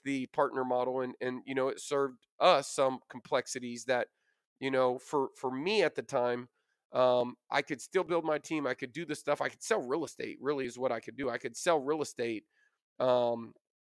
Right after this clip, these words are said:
and lead those people like you're talking about, you know, find, I think finding talent in another market is, is, you know, it's, um,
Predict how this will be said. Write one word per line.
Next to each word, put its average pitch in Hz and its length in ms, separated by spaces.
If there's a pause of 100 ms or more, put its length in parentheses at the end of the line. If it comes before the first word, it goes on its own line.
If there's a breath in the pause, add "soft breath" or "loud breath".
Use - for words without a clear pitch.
(220)
and 170 160
lead 240 220
those 143 200
people 135 420
like 135 260
you're 151 140
talking 123 360
about, 117 360
you 127 100
know, 131 160
find, 139 420
I 127 80
think 143 220
finding 139 420
talent 139 400
in 131 200
another 127 340
market 127 420
is, 120 280
is, 120 320 (400 soft breath)
you 131 100
know, 127 240
it's, 123 260
um, 117 440